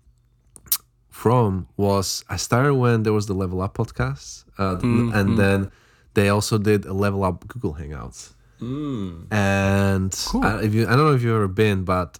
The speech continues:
Speaker 1: um, shout out to, ah, these guys. They will probably never listen to this. Shout out to Nikolai Lebedev and Yuri Chemezov. These guys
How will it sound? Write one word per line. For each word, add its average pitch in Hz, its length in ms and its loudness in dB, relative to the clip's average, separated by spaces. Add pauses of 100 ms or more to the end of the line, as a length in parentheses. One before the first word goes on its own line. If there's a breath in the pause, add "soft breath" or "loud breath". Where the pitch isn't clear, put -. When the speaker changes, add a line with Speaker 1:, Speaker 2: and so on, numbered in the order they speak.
Speaker 1:
um, 87 640 -2 (340 soft breath)
shout 104 240 2
out 107 220 2
to, 95 640 0
ah, - 200 -18
these 92 160 -4
guys. 87 340 -6
They 87 100 -4
will 82 120 -4
probably 87 260 -8
never 90 160 -6
listen 87 240 -10
to - 80 -4
this. 101 100 -2
Shout 117 180 4
out 120 120 2
to 117 380 2
Nikolai 107 520 0
Lebedev 95 560 0
and 92 140 -2
Yuri 98 180 2
Chemezov. 92 520 -6
These 104 140 -8
guys 92 440 -2